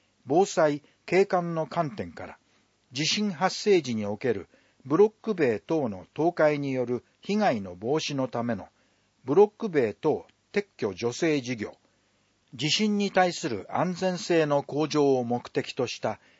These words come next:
木造住宅の耐震改修、除却にかかる木造住宅耐震改修等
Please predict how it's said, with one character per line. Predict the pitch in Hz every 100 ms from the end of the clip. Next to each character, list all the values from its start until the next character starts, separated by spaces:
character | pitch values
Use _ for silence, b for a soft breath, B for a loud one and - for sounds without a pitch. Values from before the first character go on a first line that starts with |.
| b -
木 | 156 156
造 | 202 214 196
住 | 185 175
宅 | 131 107 101
の | 92 90 _
耐 | 135 170
震 | - 156 147
改 | 127 147 123
修、 | - - 80 _ _ _ _ _ _ _
除 | 110 147
却 | 214 202 202
に | 185 -
か | 170
か | 165
る | 117 85 _ _
木 | 131 156 214
造 | 196 202 185
住 | 185 160
宅 | 107 98 92 -
耐 | 135 170
震 | 180 175 170
改 | 147 147 160
修 | - 151 139
等 | - 151 92